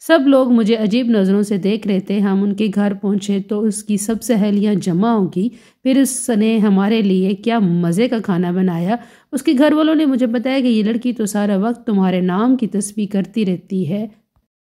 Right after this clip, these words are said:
फिर जब हम वापस आने लगे तो उसकी आंखों से आंसू नहीं रुक रहे थे। मेरे हाथ चूम कर कहने लगी, "तुम्हारा कसूर नहीं है, मेरी किस्मत का कसूर है जो मैं चूड़ियाँ बेचने वाली के घर पैदा हुई।"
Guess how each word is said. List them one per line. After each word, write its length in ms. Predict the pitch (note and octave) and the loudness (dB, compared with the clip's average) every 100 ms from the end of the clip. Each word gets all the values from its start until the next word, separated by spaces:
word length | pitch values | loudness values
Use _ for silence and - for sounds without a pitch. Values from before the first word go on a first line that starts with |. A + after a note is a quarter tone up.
| _ _ _ _ - | _ _ _ _ 0
फिर 160 | D4 | 2
जब 240 | B3 A3 G3+ | 2 2 4
हम 200 | G#3 F#3+ | 4 4
वापस 380 | F#3 F#3+ C4+ A#3 | 2 0 -2 -2
आने 220 | F#3 F3 | 0 0
लगे 300 | F3 D#3+ F#3 | -2 -4 -6
तो 160 | G#3+ | -2
उसकी 340 | F#3+ F#3+ - A3 | -2 -2 -2 0
आंखों 340 | A3+ A#3 C#4 | 0 0 0
से 140 | C4 G#3+ | 2 0
आंसू 460 | F#3 F#3 - A3 | 0 0 -2 0
नहीं 440 | G3+ F#3+ F#3+ A3+ A3 | 4 4 4 4 2
रुक 220 | E3+ F3 | 0 -2
रहे 280 | E3+ E3 D#3 | -4 -4 -6
थे। 120 | D#3+ - _ _ | -10 -12 _ _
मेरे 160 | A3 A#3 | 0 2
हाथ 260 | G3 C4 C#4 | 4 2 0
चूम 340 | - A3+ G#3+ | 0 0 0
कर 160 | G#3+ F#3+ | -2 -2
कहने 380 | G#3+ G3 G#3+ | -2 0 0
लगी, 280 | F#3 E3 F3+ | 0 -2 -2
"तुम्हारा 420 | F#3 G#3 G3+ G#3+ | -2 0 2 0
कसूर 440 | G#3+ G3 F#3 A3+ G3 | 0 -2 -2 -2 0
नहीं 420 | F#3 F3+ A3 G#3 | 2 2 2 0
है, 220 | E3 F#3+ - _ _ | -2 -6 -16 _ _
मेरी 220 | G#3+ A3 G#3+ | 2 2 2
किस्मत 420 | F#3 - G#3 G#3 | -2 -2 -4 -4
का 160 | G#3 | -6
कसूर 400 | G3 F#3 F#3+ F#3+ | -4 -4 -2 -2
है 160 | F3 D#3 | -2 -4
जो 160 | G3+ G3+ | 0 2
मैं 140 | G#3 | 0
चूड़ियाँ 380 | G3+ F3+ F#3+ G#3+ | 0 0 2 2
बेचने 400 | E3+ E3+ G3+ G3+ | 0 -2 -2 -2
वाली 420 | F#3 D#3+ F#3 A#3+ | 0 -2 0 0
के 140 | B3 | 0
घर 220 | G3 F#3 F3 | 0 -2 -2
पैदा 320 | E3+ C#3+ F3+ | -4 -6 -6
हुई।" 340 | D#3 E3 F3 | -6 -8 -10